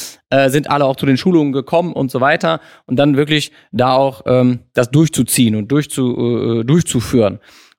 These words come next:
Und, äh, daran scheitert's oft, weil, wie gesagt, es gibt keinen, der den Hut auf hat so richtig. Es, äh, äh, macht dann halt auch keiner so, wie ich's gerade gesagt hab. Ähm, und dann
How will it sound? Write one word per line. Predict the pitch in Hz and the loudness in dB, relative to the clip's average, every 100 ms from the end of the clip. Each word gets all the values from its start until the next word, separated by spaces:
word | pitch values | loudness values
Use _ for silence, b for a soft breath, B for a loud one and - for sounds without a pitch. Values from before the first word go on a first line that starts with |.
| - | -4
Und, | 120 120 123 120 127 | 0 2 0 -4 -2
äh, | 120 120 120 | -2 0 -2
daran | 139 160 175 | 0 0 0
scheitert's | 160 165 151 143 | -2 -2 -2 0
oft, | 156 185 - | -2 -2 -2
weil, | 147 147 143 - _ _ - | 0 0 -2 -8 _ _ -4
wie | 127 | -2
gesagt, | 135 143 156 - - _ _ _ _ _ - | 2 2 0 -2 -20 _ _ _ _ _ -8
es | - | -2
gibt | 185 - | -4 -2
keinen, | 170 170 | -2 0
der | 156 | 2
den | 151 | 4
Hut | 175 196 | 2 2
auf | 156 | 0
hat | 165 - | -2 -6
so | 156 | -6
richtig. | 165 180 - _ _ b b b b - | -4 -4 -6 _ _ b b b b 0
Es, | 135 - - - | 0 0 -8 0
äh, | 135 135 127 131 131 | 2 2 2 0 0
äh, | |
macht | 143 - | -2 -2
dann | 143 | -2
halt | 127 120 | 0 -2
auch | 123 | -4
keiner | - 131 127 | -4 -2 -2
so, | 123 | 0
wie | 127 | -2
ich's | - | -2
gerade | 120 120 | -2 0
gesagt | 113 117 120 - | 0 -2 -2 -2
hab. | 175 - b b b b - | -4 -4 b b b b -2
Ähm, | 127 127 127 127 127 117 _ _ _ _ _ _ _ | 0 2 2 0 -4 -8 _ _ _ _ _ _ _
und | 127 123 | 0 2
dann | 151 175 | 0 -2